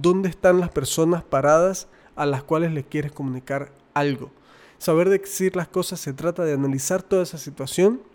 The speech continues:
y poder determinar cuál va a ser la manera más correcta de decir las cosas en ese momento.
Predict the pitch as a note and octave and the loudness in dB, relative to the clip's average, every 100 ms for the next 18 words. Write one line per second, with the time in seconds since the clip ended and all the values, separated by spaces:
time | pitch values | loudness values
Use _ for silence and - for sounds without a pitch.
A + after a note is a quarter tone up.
0 | _ - - D#3+ D3 D#3+ F3 F#3+ F3+ D#3 | _ -20 -8 -4 2 4 4 2 2 2
1 | C#3+ D3 - - F#3+ G#3+ G3 - E3 D3+ | 2 0 -4 6 8 10 6 -2 -4 -4
2 | C3+ C3+ C3+ C#3+ F3+ - F3+ F3+ G3+ - | -2 -2 -2 -4 -4 -2 -2 0 -2 -4
3 | A3+ - D3+ C3+ C3+ C3+ C#3+ D3 C#3+ C#3 | -8 -8 -6 -6 -4 -8 -8 -10 -14 -12
4 | C3 B2+ C3+ B2+ A#2+ G#2+ - | -14 -12 -12 -12 -12 -12 -16